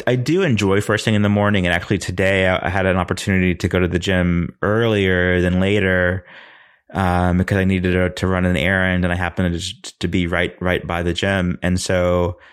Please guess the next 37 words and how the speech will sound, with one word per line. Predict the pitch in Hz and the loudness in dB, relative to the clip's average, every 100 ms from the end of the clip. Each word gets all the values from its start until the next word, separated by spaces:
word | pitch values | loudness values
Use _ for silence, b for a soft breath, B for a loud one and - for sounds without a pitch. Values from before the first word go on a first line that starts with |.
| B B B B | B B B B
um, | 95 87 85 - | -2 0 0 0
it | |
was | 208 214 | -2 0
all | 117 | 2
right. | 101 104 123 151 - | 2 2 2 0 0
And | 113 | 0
I, | 110 | 0
and | 110 127 | 0 0
again, | 151 | 0
I | 110 | 2
like | 107 113 123 | 0 0 0
having | 120 113 110 101 95 90 | 0 0 0 2 2 0
done | 82 101 101 | 0 0 2
something | 107 95 95 95 | 0 0 0 0
earlier | - 104 98 | 0 0 2
in | 95 | 2
the | 90 | 2
day | 92 92 | 2 2
than | 90 87 | 2 2
later, | 87 92 110 120 123 B B B B B B | 2 2 2 0 -2 B B B B B B
but | 107 107 104 104 104 - | -2 0 2 2 0 0
also | 175 - 269 226 131 101 87 - _ _ B B B | -2 0 0 2 2 0 -4 -12 _ _ B B B
I | - | -2
don't, | 180 190 | -2 0
I | 135 | 0
don't | 170 135 | 2 2
mind | 117 131 143 120 107 - - _ - | 2 2 2 2 0 -4 -14 _ -8
the | |
chance | - 113 110 - | -2 0 0 -2
to | |
sleep | 104 120 113 | -2 0 0
in | 110 123 156 196 175 | 0 2 2 0 0
and | - 98 | 0 2
then | 101 101 95 | 2 2 2
jump | 110 98 | 0 0
into | 110 101 | 2 2
work. | 107 123 - - | 2 0 -2 -4